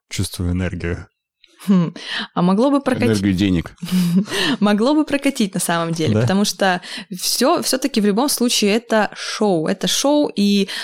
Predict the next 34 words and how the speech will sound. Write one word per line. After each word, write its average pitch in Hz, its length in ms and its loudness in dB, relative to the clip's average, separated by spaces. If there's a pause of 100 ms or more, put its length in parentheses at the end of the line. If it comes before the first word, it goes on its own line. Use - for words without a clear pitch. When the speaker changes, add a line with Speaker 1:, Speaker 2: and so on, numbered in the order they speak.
(100)
Speaker 2:
люди 220 280 2
ищут 202 520 0
определённых 185 800 0
людей 220 500 0
для, 196 560 2
м, 180 320 -2
создания 185 720 2
вот 170 120 -4
этой 185 140 0
атмосферы 175 580 0
шоу, 180 300 2
чтобы 170 260 -4
другим 175 360 2
было 185 180 2
интересно 180 360 0
смотреть. 170 560 -2
Если 277 260 2
хорошо 240 680 2
развита 185 800 0 (160)
речь, 175 480 2
хорошо 170 380 0
развито 208 420 0
коммуникативное 185 840 0
и 175 40 2
понимание 175 720 2
тоже 180 200 0
других 185 420 2
людей, 170 300 2
как 160 160 -6
бы 156 120 -4
какие-то 202 400 -6
знания, 180 400 2
может 180 280 0
быть, 170 160 -6